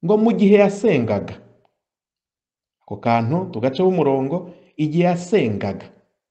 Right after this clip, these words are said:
gusenga, igihe yashyikiranaga n'Imana se, mu maso he hahinduka ukundi, n'imyambaro ye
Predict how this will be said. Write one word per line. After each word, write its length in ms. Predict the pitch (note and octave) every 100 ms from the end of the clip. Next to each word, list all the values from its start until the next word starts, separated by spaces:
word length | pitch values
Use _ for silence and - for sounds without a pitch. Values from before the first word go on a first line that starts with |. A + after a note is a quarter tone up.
| _ _ _ _ _ -
gusenga, 600 | G#2 - A#2+ A2 A2+ - - _ _ _ _ -
igihe 240 | C#3 D#3+
yashyikiranaga 840 | D#3 A#3+ A3 - D#3+ B2 A2+ A2+ B2+
n'Imana 560 | C#3 C3 B2+ G2 G2+
se, 160 | G2 - _ _ _ -
mu 80 | F#3
maso 380 | A#3 G3 - F#3
he 140 | G#3+
hahinduka 1200 | F3+ D3+ C3+ C3 B2 C3 - C3+ B2 - D3+ -
ukundi, 640 | B2 - C3+ D3 A#2 F#2+ - - _ _ _ _ _ _
n'imyambaro 680 | C#3+ F#3+ E3+ B2+ A#2+ A#2 C3
ye 160 | D3